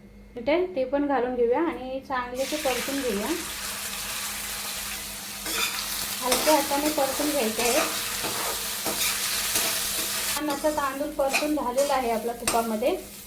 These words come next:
आता मी हा दीड वाटी नारळाचं दूध घेतलेलं आहे तो घालून घेते. आपल्याला दोन वाट्या घालायचं आहे, पण दीड वाटी मी दूध घालते आणि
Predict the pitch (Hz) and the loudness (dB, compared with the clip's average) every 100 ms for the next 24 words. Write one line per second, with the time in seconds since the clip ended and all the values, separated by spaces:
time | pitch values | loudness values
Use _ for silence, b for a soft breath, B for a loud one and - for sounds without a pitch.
0 | - - - - - - - - 226 247 | -16 -16 -16 -18 -18 -18 -18 -12 0 4
1 | 285 294 302 294 302 302 285 302 294 285 | 6 8 8 8 4 4 4 6 6 4
2 | 285 330 320 247 247 262 285 285 269 285 | 2 6 6 6 2 2 2 2 2 0
3 | 254 240 233 226 247 285 277 269 277 247 | 0 2 4 4 4 2 2 4 4 2
4 | 254 208 226 320 339 - - - - - | 2 2 4 2 2 -6 -12 -10 -8 -8
5 | - - - - - - - - - - | -8 -8 -6 -6 -6 -6 -6 -6 -6 -6
6 | - - - - 960 - - - - - | -6 -6 -6 -6 -6 -6 -6 -6 -8 2
7 | - - - 240 247 285 302 320 294 302 | 2 2 -2 0 2 4 6 6 8 10
8 | 330 320 302 311 311 320 320 294 254 254 | 10 8 8 10 12 10 8 4 4 4
9 | 277 277 254 254 359 - B B - 269 | 4 2 2 2 2 0 B B -8 -8
10 | 262 285 302 294 285 294 294 302 349 349 | -2 4 8 8 6 0 4 8 8 6
11 | - 294 302 285 233 269 320 285 269 294 | 2 0 4 4 4 4 4 2 0 0